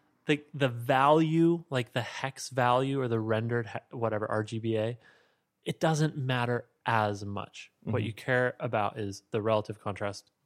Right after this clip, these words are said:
Speaker 1: assuming that some people might see it more reddish, some people might see it more bluish, like, whatever.
Speaker 2: Mm-hmm.
Speaker 1: Um, I don't know. I don't wanna be a slanderous non-crafts person,
Speaker 2: <laughs>
Speaker 1: but I think, kinda like you said, like, these are problems that are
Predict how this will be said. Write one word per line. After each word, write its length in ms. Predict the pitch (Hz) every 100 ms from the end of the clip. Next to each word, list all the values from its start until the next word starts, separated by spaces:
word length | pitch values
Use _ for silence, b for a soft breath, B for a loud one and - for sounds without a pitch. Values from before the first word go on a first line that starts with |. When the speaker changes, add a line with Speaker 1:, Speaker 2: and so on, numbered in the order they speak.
| -
Speaker 1:
assuming 500 | 127 - 143 131 123
that 200 | 110 104 _ -
some 220 | - 104
people 240 | 107 110
might 180 | 104 98
see 120 | -
it 80 | 98
more 160 | 101 104
reddish, 400 | 160 165 151 -
some 140 | 101
people 220 | 101 101
might 160 | 101 -
see 80 | -
it 100 | -
more 100 | 117
bluish, 480 | 143 160 151 143 -
like, 120 | -
whatever. 240 | - - _ b b
Speaker 2:
Mm-hmm. 140 | 110 110
Speaker 1:
Um, 260 | 107 - - -
I 140 | 104
don't 100 | 95
know. 100 | 92 95
I 80 | 117
don't 120 | 127
wanna 160 | 127
be 500 | 117 117 110 107 98 -
a 60 | 117
slanderous 1000 | - - 117 113 113 117 117 113 107 -
non-crafts 800 | 117 110 110 107 - 107 104 -
person, 580 | - 135 - 160 165 160
Speaker 2:
<laughs> 140 | - -
Speaker 1:
but 80 | 123
I 80 |
think, 520 | 113 143 135 127 - - _
kinda 160 | - 151
like 220 | 139 -
you 80 | 113
said, 240 | 107 98
like, 140 | 98
these 180 | - 131
are 60 | 147
problems 500 | - 131 123 127 123
that 100 |
are 80 | 123